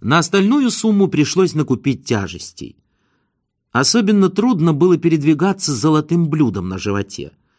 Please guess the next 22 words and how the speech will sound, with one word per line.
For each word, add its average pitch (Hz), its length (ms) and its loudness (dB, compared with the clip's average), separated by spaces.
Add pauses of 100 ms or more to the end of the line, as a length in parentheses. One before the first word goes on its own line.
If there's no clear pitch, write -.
(460)
Блюдо 151 420 2
было 147 260 2
большое 143 480 0
и - 160 -6
овальное, 131 540 0
как 127 200 -6
щит - 340 -4
африканского 113 760 -4
вождя, 139 500 -2 (300)
и 175 140 2
весило 196 480 2
двадцать 135 440 -2
фунтов. - 640 -12 (720)
Мощное 139 640 0
вуэ 131 300 2
командора 127 800 0
сгибалось 147 720 0
под 139 240 -2
тяжестью 131 720 -2
архиерейского 120 920 0
наперстного 104 640 -6
креста 185 540 -4